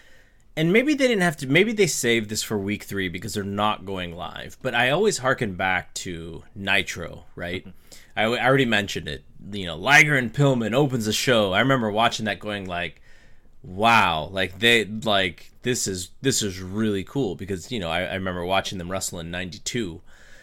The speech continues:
Speaker 1: Uh, but then, you know, uh, I don't, I don't know if people remember this necessarily, but, you know, they went to Ric Flair and Sting as their second match, which is, you know, a-, at, at that point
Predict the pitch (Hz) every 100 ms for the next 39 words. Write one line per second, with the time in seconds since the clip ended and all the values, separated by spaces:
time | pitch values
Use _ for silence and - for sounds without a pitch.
0 | - - - - - - - 131 135 135
1 | 117 143 160 175 262 339 175 170 - -
2 | - 160 143 104 151 135 151 240 330 -
3 | 117 98 98 101 95 95 101 - 104 -
4 | 147 233 151 101 110 104 - - - -
5 | - - 202 143 110 107 120 151 127 117
6 | 113 - - - - - 113 107 101 107
7 | 143 151 - - - - - - - 123
8 | - - 104 95 87 101 110 135 - -
9 | 214 165 98 92 92 117 - - 110 101
10 | 123 147 196 - 101 - 98 82 - 131
11 | 98 76 - - - - - - 131 131
12 | 131 - 151 147 170 143 131 117 110